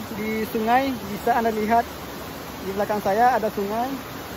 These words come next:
yang sangat jernih. Di sungai inilah saya akan mendulang secara tradisional. Alat yang saya gunakan adalah satu buah dulang, dulang kayu ya, dan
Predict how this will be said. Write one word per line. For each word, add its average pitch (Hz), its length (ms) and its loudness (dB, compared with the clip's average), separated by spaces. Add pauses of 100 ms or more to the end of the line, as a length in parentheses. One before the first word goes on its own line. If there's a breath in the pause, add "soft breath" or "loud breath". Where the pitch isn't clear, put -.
(240)
yang 185 160 0
sangat 202 240 0
jernih. 214 320 2
Di - 1120 -10
sungai 254 320 0
inilah 277 160 8
saya 254 240 4
akan 247 160 0
mendulang 254 400 6 (560)
secara 220 320 6
tradisional. 214 640 2 (800)
Alat 262 240 6
yang 285 160 2
saya 247 160 6
gunakan 220 480 4 (160)
adalah 247 480 8 (240)
satu 233 400 4
buah 233 240 8 (480)
dulang, 220 400 6 (240)
dulang 220 240 2
kayu 247 320 6
ya, 294 80 2 (880)
dan 262 240 6